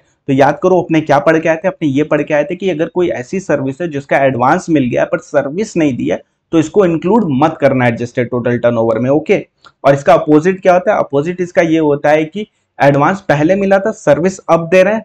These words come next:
तो अब इसको इंक्लूड कर देना, क्योंकि पहले माइनस किए होगे, इसी का उल्टा। तो ये बारह लाख रुपए अपने को माइनस करना है। फिर advance received in past against which, uh, zero rated supply have been made in current period,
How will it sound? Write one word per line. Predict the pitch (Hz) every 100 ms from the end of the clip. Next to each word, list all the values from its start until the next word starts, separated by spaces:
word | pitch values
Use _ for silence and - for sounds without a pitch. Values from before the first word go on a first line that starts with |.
| _
तो | 196
अब | 151
इसको | 127 147
इंक्लूड | 135 139 202 196
कर | 185
देना, | 170 165
क्योंकि | 160 135
पहले | 120 117 117
माइनस | 123 135 190 -
किए | 190 175
होगे, | 156 151 151 _ _ 131
इसी | 131 151
का | 143
उल्टा। | 139 156 156 151 151 _ _ _ _ _ _ _ _ _ _ - _ - _ _
तो | 170
ये | 175
बारह | 143 139 160
लाख | 190 185 180
रुपए | 160 180
अपने | 170 180
को | 190
माइनस | 165 127 127 123
करना | 117 110 113
है। | 110 _ _ _ _ _ _
फिर | 196 196
advance | 160 165 196 202
received | 185 185 208 190
in | 196 196
past | 147 180
against | 147 160 175
which, | 190 185 - _ -
uh, | 131 135
zero | 131 135
rated | 170 170 185
supply | - - 156
have | 165 151
been | 165
made | 139 151 160
in |
current | 190 160 131 135
period, | 135 131 107